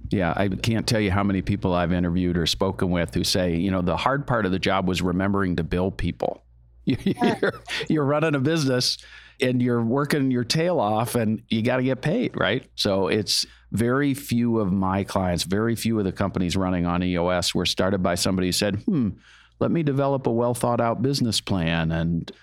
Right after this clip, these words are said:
Speaker 1: a strategic action plan and blah, blah, blah." You start doing something and it turns into a business and here you are. So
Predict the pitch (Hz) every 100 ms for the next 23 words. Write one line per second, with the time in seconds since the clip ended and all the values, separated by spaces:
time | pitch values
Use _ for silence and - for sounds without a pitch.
0 | _ - - 98 - - 113 - 131 127
1 | 127 110 113 123 - 117 98 107 101 95
2 | 92 87 87 87 98 95 98 139 175 120
3 | 98 101 107 - - - 117 98 117 123
4 | 113 117 - 147 113 107 - 107 104 113
5 | 107 92 95 101 113 117 - 87 95 101
6 | - 55 - - - - -